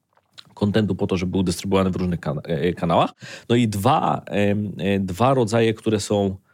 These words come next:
ja użyję słowa nowe, aczkolwiek one nie są nowe, bo to mówimy z perspektywy ostatnich, nie wiem, tam dziesięciu, em, dziesięciu plus lat. E, mówimy o obszarze product marketing i growth mar-, marketing,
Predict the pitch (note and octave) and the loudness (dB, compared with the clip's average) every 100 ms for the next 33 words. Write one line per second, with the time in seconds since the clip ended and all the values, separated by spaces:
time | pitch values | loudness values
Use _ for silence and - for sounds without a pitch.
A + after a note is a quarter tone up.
0 | _ _ _ _ _ _ _ _ - A2 | _ _ _ _ _ _ _ _ -12 -12
1 | - F#2+ - - G2+ A2 C#3+ - C3 G#2 | -10 -14 -16 -4 0 2 2 2 2 4
2 | A2 A2 B2 A2+ - A#2 A2+ A#2 C3+ C3+ | 4 4 2 2 0 2 4 2 2 2
3 | A#2 G2+ F2+ G2 A#2 G2 F#2+ A2 F#2 F#2 | 2 2 2 2 2 -2 -4 -4 -2 -2
4 | F#2 F2+ F#2 - F2+ - E2 F2+ F2+ - | -2 -2 -2 -2 -4 -4 -4 -4 -4 -2
5 | F2 F2 E2+ D2+ - E2+ G#2+ F#2 F#2+ G2 | -4 -2 -4 -4 -6 -6 -6 -4 -2 -2
6 | F#2 E2+ - - - - F2+ F2+ F#2+ G2 | -2 -4 -6 -16 -10 -2 0 0 0 0
7 | G2 G2+ F#2+ - F#2 E2+ A2+ - - - | 0 0 -2 -2 -2 2 2 0 -10 -16
8 | - G2+ G#2+ G#2 C3 C#3+ G2+ G#2+ - G2+ | -2 0 2 2 4 4 2 0 0 0
9 | G2 A2+ A#2 A2 A2+ A2 G#2+ G2+ F#2 F#2 | 0 2 2 2 2 0 -2 -2 -2 0
10 | G2 F#2+ F2 E2 - F2 E2+ - - E3 | 2 2 0 -4 -4 -4 -4 -4 0 0